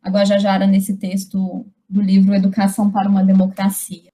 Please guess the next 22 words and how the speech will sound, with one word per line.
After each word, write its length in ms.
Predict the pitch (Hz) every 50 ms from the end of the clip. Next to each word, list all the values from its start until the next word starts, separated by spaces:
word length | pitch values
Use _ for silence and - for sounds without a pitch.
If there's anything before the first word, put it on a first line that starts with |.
| -
Então, 240 | 226 220 269 269 269
alguns 380 | 269 269 262 269 320 - - 381
encaminhamentos 760 | 349 359 - 330 302 294 294 277 269 269 277 285 - - -
práticos 540 | - 262 226 220 233 240 - - 254 240 -
que 140 | - 269
eu 80 | 233 247
fui, 800 | 247 - - - 254 240 240 247 240 240 233 220 214 196 190 190 190 _ _ _
é, 340 | 185 180 180 185 180 180 185
encontrando, 1080 | 190 208 226 226 - 269 262 269 269 269 - 208 202 202 196 190 185 185 185 - 170 175 175
né? 220 | 190 214 240 262
Então, 500 | 254 254 - 240 240 247 254 247 247 - _ -
essa 260 | 214 240 233 285 262
discussão 760 | 240 277 277 - - 262 262 - - 294 330 381 415 330 254
da 140 | 254 254
E 100 | 247 240
A 120 | 240 233 226
D 300 | 208 208 202 196 190 190 -
como 260 | - 262 269 277 285
a 60 | 262
intensificação 800 | 262 262 262 233 247 - - 233 220 - 220 220 220 - 277 294
da 80 | 302 294
mercantilização 1300 | 262 226 220 220 - 208 214 - - 196 185 185 185 190 196 196 190 - - 254 254 262 254 233 220